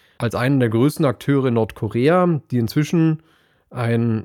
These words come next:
ja, so breites Angriffsfeld fahren, um eben über Ransom-Attacken auch den Staat ein bisschen zu finanzieren und eben hier Gelder reinzubekommen.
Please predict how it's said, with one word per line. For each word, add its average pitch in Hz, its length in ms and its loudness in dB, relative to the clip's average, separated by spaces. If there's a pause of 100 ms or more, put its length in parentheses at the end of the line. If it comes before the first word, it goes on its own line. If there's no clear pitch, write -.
ja, 110 280 -2
so 113 200 -2
breites 131 480 -2
Angriffsfeld 135 720 0
fahren, 139 540 0
um 165 380 2
eben 156 360 2
über 131 600 2 (340)
Ransom-Attacken 135 1200 0 (520)
auch 127 180 -2
den 127 140 -2
Staat 147 300 -2
ein 170 60 0
bisschen 110 220 -2
zu - 100 -12
finanzieren 113 640 0
und 117 100 -8
eben 120 240 -4
hier 110 220 0
Gelder 117 320 2
reinzubekommen. - 640 -8